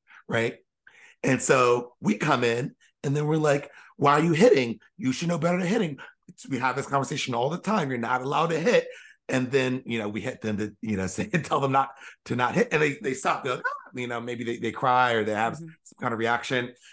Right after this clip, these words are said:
Speaker 1: And they go into, you know, they, and really what's happening here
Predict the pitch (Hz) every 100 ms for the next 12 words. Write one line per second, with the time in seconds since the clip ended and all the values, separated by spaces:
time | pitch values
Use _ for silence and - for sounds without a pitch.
0 | - 127 135 135 147 147 147 131 131 -
1 | - 127 120 113 104 _ _ _ _ _
2 | - 123 123 120 156 - 135 135 247 247
3 | 147 147 - - - 170 135 123 - 110
4 | 107 143